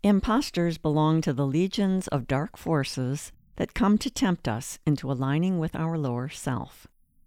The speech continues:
In the Lord's Prayer, we are asking for help in the face of these temptations. Our goal is to learn to make better choices, choices aligning with the light.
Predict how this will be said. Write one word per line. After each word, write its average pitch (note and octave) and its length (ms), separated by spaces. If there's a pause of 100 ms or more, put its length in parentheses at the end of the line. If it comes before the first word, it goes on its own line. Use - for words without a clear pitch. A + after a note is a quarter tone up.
(380)
In D3 100
the D3 120
Lord's D3 380
Prayer, F3 580 (320)
we F#3+ 100
are F#3 180
asking A3 440
for G#3+ 160
help D3+ 500
in D#3+ 80
the D3 80
face D3+ 400
of C#3+ 80
these B2+ 240
temptations. C3+ 880 (680)
Our C3+ 160
goal F#3+ 680
is E3 180
to D#3+ 120
learn E3 260
to E3+ 100
make E3 240
better D#3 220
choices, - 800 (320)
choices D#3+ 500
aligning D#3 520
with C#3+ 160
the D3+ 120
light. C3+ 460